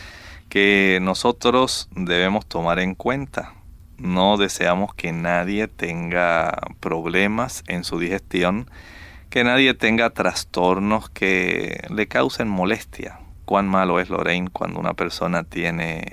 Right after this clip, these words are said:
enfermedad. Pero si no está tal vez abiertamente o francamente enfermo, pero le duele su estómago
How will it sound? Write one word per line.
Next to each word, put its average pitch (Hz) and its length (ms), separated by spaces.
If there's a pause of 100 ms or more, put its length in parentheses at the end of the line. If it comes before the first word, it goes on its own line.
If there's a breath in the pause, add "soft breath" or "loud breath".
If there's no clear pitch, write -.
enfermedad. 85 720 (400 soft breath)
Pero 120 400 (180 soft breath)
si 90 720
no 92 160
está 123 260
tal 104 280
vez 107 340 (100)
abiertamente 90 1400
o 82 100
francamente 90 680
enfermo, 87 720 (800 soft breath)
pero 90 360
le 85 300
duele 104 460
su - 200
estómago 90 960